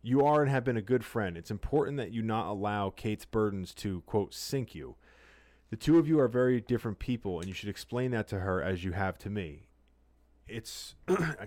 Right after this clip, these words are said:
can't see with the camera in the way. "If her trauma and drama become more than you can healthily absorb, step back and tell her you will talk with her later, tomorrow, or when she's,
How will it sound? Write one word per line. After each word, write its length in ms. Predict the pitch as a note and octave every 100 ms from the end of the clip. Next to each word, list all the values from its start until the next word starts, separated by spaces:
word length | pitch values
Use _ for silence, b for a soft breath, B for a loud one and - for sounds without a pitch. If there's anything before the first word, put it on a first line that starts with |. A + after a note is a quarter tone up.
| -
can't 180 | F#2 -
see 120 | D2+
with 100 | C#2+
the 60 | D2
camera 320 | - C#2 B1
in 40 |
the 40 | A#1+
way. 140 | - - B B -
"If 140 | C3
her 120 | C#3
trauma 400 | - D3 D#3 F3
and 160 | D3 B2+
drama 360 | B2+ C3 B2+
become 280 | A2+ - A#2
more 240 | A2+ A#2+ A#2
than 160 | A#2
you 100 | A2+
can 140 | - G2+
healthily 680 | B2+ C3 - A#2+ A#2+ A2 - -
absorb, 580 | F#2+ F2+ A2 G2 F#2
step 320 | - - B2 -
back 260 | A2+ A2
and 100 | G2+
tell 220 | - A#2 G#2+
her 160 | A2
you 160 | G#2 G#2
will 120 | F#2
talk 340 | - A#2 A2
with 100 | G#2 -
her 120 | F#2+
later, 380 | F#2+ D#2+ A1 - B B -
tomorrow, 420 | A2 A2+ A#2 A2
or 180 | G2+ G2+
when 180 | G#2+ A2
she's, 200 | A#2